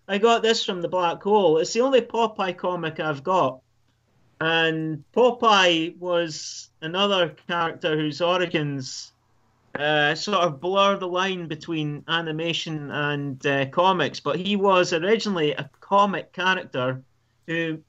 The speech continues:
made his animated debut in a Betty Boop cartoon, Looney Tunes comics,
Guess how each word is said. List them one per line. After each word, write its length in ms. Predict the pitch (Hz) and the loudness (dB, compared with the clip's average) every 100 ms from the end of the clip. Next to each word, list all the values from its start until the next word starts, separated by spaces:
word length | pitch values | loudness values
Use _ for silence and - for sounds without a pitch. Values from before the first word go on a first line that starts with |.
| - | -6
made 380 | 175 233 233 | 0 2 2
his 180 | 214 185 | -2 -2
animated 520 | 190 190 180 175 151 | 0 0 -2 -2 -2
debut 500 | 160 190 185 165 151 143 | 0 2 2 0 0 0
in 140 | 143 | -2
a 60 | 143 | -4
Betty 400 | 131 160 156 135 | 0 0 0 0
Boop 260 | 185 185 | -2 -4
cartoon, 680 | - 151 135 - 127 123 127 _ _ _ _ _ _ _ _ _ - | -4 -4 -2 -2 -4 -4 -10 _ _ _ _ _ _ _ _ _ 2
Looney 280 | 214 226 214 | 4 4 0
Tunes 360 | 220 196 175 | 0 -2 -4
comics, 680 | - 180 170 147 151 - - | -6 -2 -2 -2 -6 -12 -20